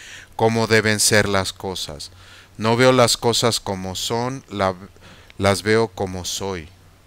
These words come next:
dependiendo mis creencias, y creo juicios de lo que es bueno y malo dependiendo mis creencias.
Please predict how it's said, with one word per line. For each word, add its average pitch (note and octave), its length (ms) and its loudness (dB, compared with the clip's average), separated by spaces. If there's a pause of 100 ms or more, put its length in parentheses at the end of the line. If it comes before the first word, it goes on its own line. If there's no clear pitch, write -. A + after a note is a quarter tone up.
(640)
dependiendo G#2 680 -2
mis G#2 260 -4
creencias, A2 580 0
y G2+ 60 -8
creo A2 400 6
juicios G#2+ 880 -6 (480)
de G#2 140 4
lo G2+ 200 0
que G#2+ 200 4
es G2+ 120 -2
bueno G#2+ 480 0
y A2 60 -4
malo G#2 340 0
dependiendo G2+ 640 -6
mis G2 300 -6
creencias. G2 920 -4